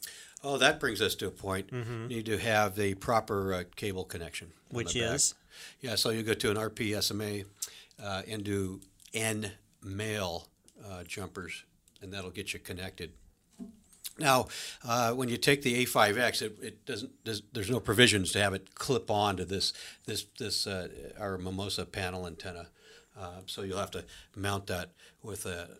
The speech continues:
Speaker 1: with the, uh, pair of, uh, uh, uh, pull straps or,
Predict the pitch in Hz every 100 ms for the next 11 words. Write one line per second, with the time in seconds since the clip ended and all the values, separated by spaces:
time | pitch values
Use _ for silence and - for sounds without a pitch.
0 | - 101 90 - 92 87 - 104 92 87
1 | 98 90 90 - _ _ _ - 87 82
2 | 82 - - - _ - 90 82 - 107
3 | - 110 87 85 - 90